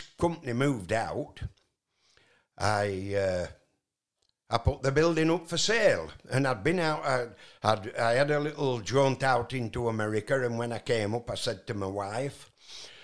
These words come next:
uh, "Has the, has anybody been on, uh,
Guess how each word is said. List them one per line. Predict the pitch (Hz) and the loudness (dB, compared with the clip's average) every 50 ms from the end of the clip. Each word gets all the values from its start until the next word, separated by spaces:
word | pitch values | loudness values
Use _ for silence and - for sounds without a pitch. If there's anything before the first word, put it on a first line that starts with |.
| - - - | -12 -4 0
uh, | 107 117 120 123 123 135 | 2 2 4 4 2 2
"Has | 143 143 160 156 131 110 123 | 0 0 -2 0 0 0 2
the, | 151 151 151 151 147 147 139 - - | 4 4 4 4 2 0 -2 -4 -4
has | 156 151 147 131 | -2 -2 -2 0
anybody | 151 165 165 165 160 156 165 160 160 156 | -2 -2 -2 0 2 2 2 2 2 2
been | 156 160 165 170 170 165 | 2 2 4 4 4 4
on, | 170 170 175 175 175 - - | 4 4 2 0 -4 -6 -4
uh, | 165 165 165 165 160 160 165 | -2 0 0 2 0 0 -2